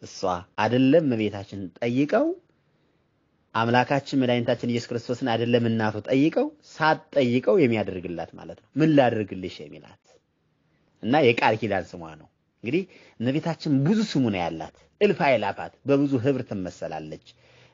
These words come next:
ዳዊት ሲገለጽለት ለዚህ ነው በመዝሙር አርባ አራት ቁጥር ዘጠኝ ላይ «ወርቀ ዘቦ ለብሳ ተጎናጽፋ» ይላታል። «ወርቀ ዘቦ ለብሳ ተጎናጽፋ በቀኝህ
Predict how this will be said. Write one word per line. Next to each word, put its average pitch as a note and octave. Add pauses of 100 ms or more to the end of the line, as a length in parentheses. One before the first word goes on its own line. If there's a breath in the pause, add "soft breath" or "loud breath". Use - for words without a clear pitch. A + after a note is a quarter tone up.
ዳዊት C#3
ሲገለጽለት D3
ለዚህ A#2+
ነው G2
በመዝሙር A2
አርባ A2
አራት A2+
ቁጥር A#2
ዘጠኝ B2+
ላይ C4 (1040)
«ወርቀ B2+ (100)
ዘቦ A#2+
ለብሳ A2+ (520)
ተጎናጽፋ» B2+ (120)
ይላታል። F2+ (240)
«ወርቀ B2
ዘቦ C3+
ለብሳ D#3+ (580)
ተጎናጽፋ A#2+ (640)
በቀኝህ D#3+